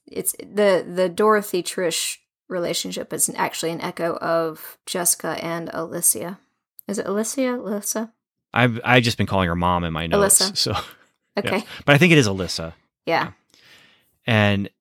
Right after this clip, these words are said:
Speaker 2: so we have the whole thing where she's trying to find her mom. She does find her mom. She ends up locked in a room with her <laughs> mom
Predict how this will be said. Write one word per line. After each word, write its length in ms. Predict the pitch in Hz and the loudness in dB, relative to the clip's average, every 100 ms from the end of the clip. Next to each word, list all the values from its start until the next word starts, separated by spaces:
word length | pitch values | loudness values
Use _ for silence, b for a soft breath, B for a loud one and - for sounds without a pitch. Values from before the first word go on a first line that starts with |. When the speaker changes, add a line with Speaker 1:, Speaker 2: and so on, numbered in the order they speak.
| _ _ _ _ _ _ _ _ _ _ _ - | _ _ _ _ _ _ _ _ _ _ _ -14
Speaker 2:
so 160 | 123 151 | -2 4
we 100 | 131 | 6
have 160 | 156 143 | 6 4
the 80 | |
whole 600 | 117 - 131 123 117 107 - | 2 4 4 6 4 2 -6
thing 340 | - 139 123 110 | -2 2 4 2
where 100 | 104 | 0
she's 200 | - 107 | -2 -2
trying 220 | 117 98 | -2 -2
to 60 | |
find 320 | 92 123 135 131 | 0 2 4 4
her 60 | |
mom. 320 | 104 95 95 | 2 0 0
She 240 | 113 - 101 | -2 -4 2
does 380 | - 131 262 226 | 6 6 6 2
find 240 | - 101 95 | 2 4 2
her 60 | |
mom. 200 | 92 92 - B | 0 -2 -6 B
She 160 | - 196 | 0 2
ends 140 | 240 | 4
up 120 | 254 | 2
locked 320 | 123 131 151 147 | 6 6 6 4
in 100 | 113 | 4
a 80 | 95 | 2
room 500 | 98 117 120 92 85 b - | 6 8 10 6 0 b 2
with 320 | 110 135 - | 6 6 4
her 180 | 120 98 | 0 2
<laughs> 0 | |
mom 480 | 90 - 120 98 | 0 2 2 2